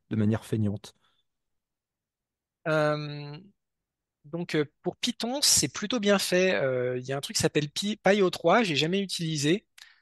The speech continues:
Speaker 2: mais, euh, les gens qui l'utilisent en disent vraiment beaucoup de bien sur Internet et, euh,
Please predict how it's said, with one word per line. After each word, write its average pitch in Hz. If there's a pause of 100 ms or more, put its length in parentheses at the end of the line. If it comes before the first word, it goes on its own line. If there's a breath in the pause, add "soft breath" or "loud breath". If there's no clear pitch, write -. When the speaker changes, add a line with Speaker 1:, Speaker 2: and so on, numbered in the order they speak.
(320 loud breath)
Speaker 2:
mais, 151
euh, 143
les 143
gens 180
qui -
l'utilisent 165
en 143
disent 143
vraiment 156
beaucoup 180
de 151
bien 170
sur 160
Internet 151
et, 135
euh, 123